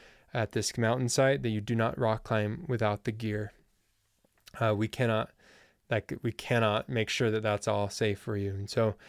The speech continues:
that's gonna be a really important part of this camp, that when we're, when we're doing other stuff, that you're not just climbing around these rocks, as tempting as it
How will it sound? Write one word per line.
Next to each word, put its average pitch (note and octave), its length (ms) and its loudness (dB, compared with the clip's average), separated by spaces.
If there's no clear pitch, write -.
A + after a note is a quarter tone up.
that's B2+ 200 4
gonna D3 100 6
be C3+ 80 10
a A#2+ 80 8
really B2 240 8
important C3 560 2
part A#2+ 240 4
of B2+ 60 4
this B2+ 160 2
camp, C3 360 2
that - 180 -2
when G#2+ 260 0
we're, G#2 240 0
when A#2+ 120 0
we're A2 100 6
doing B2 260 6
other B2+ 200 8
stuff, C#3 400 6
that B2 60 4
you're A2 100 8
not A2 280 4
just A#2 260 -2
climbing A2+ 320 4
around G#2+ 180 6
these G#2+ 160 4
rocks, G#2+ 320 2
as B2+ 160 -2
tempting A#2 540 0
as A2 240 -2
it A2 200 -2